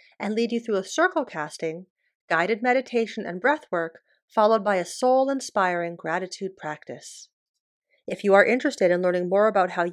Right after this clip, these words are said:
you can continue your journey and experience my virtual healing circles in real time, please visit w w w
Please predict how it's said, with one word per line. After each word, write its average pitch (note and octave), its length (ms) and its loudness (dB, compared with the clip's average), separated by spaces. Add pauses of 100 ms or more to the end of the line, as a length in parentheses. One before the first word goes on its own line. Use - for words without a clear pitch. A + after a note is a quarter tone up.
you B3+ 100 -4
can A#3+ 180 -6
continue F3+ 400 -8
your D#3 140 -6
journey D#3 400 -10 (240)
and F#3 100 -6
experience A#3+ 720 -2
my F#3 100 0
virtual F#3 360 -2
healing C4 360 -4
circles E3+ 400 -6
in F#3+ 220 -8
real D#4 200 -2
time, D#3+ 500 -8 (260)
please F4+ 260 2
visit F#3 340 -4 (100)
w D4+ 400 2
w B3+ 400 2
w E3+ 480 -4